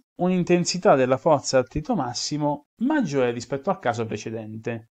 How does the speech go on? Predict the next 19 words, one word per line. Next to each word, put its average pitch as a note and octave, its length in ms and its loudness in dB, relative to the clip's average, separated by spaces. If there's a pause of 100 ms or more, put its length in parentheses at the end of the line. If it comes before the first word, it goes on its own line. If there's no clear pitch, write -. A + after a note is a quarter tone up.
(160)
e E3+ 100 0
che - 180 -4
andrà C#3+ 480 2
a D3 200 -2
bilanciare C3+ 960 -2
la A#3 120 2
forza A#2+ 340 -2
impressa A#2+ 480 0
dal A2+ 140 0
dito. A2+ 540 -2 (440)
Può C3 140 0
sembrare E3+ 420 2
controintuitiva C#3 920 0
la A#2 100 4
possibilità B2 920 0
legata B2 880 -2
al A#2+ 500 -8
fatto C#3+ 360 -4
che A#2+ 380 -6